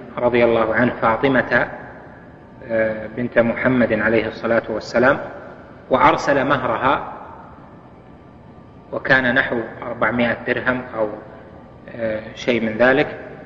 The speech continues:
قال النبي عليه الصلاة والسلام: "اجعلي ثلثيه طيبا والثلث فيما تشتهي"، يعني من اللباس أو إلى آخره. فالطيب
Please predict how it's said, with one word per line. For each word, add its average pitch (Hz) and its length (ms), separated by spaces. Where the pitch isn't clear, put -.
قال 143 160
النبي 135 340
عليه 120 280
الصلاة 117 380
والسلام: 127 480
"اجعلي 147 680
ثلثيه 135 800
طيبا 113 520
والثلث 147 520
فيما 139 220
تشتهي"، 113 520
يعني 135 240
من 120 160
اللباس 110 560
أو 110 140
إلى 104 120
آخره. 107 340
فالطيب 151 1040